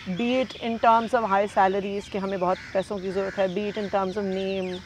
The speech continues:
fame, et cetera। तो इसलिए मैं तो बहुत, अ, मेरा तो आम आदमी पार्टी के कार्यकर्ताओं को, उनके सारे के आम आदमी पार्टी के volunteers को बहुत respect और admiration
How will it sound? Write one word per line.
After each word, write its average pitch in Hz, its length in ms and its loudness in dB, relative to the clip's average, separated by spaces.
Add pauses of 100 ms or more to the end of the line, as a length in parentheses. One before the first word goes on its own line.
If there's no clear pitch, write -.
(180)
fame, 202 420 -4
et - 120 -12
cetera। - 280 -6 (1300)
तो 294 100 12
इसलिए 339 400 10
मैं 254 220 8
तो 320 140 8
बहुत, 233 280 10 (200)
अ, 196 260 4 (320)
मेरा 226 400 8
तो 269 240 8
आम 226 280 8
आदमी 226 240 6
पार्टी 202 340 4
के 233 140 -2
कार्यकर्ताओं 196 720 4
को, 202 260 4
उनके 185 240 -2
सारे 196 280 2 (240)
के 196 60 -2
आम 180 140 0
आदमी 180 180 -2
पार्टी 180 280 -2
के 190 100 0
volunteers 175 640 -4
को 180 240 -2 (800)
बहुत 220 440 8
respect 233 540 2
और 220 120 6
admiration 185 760 0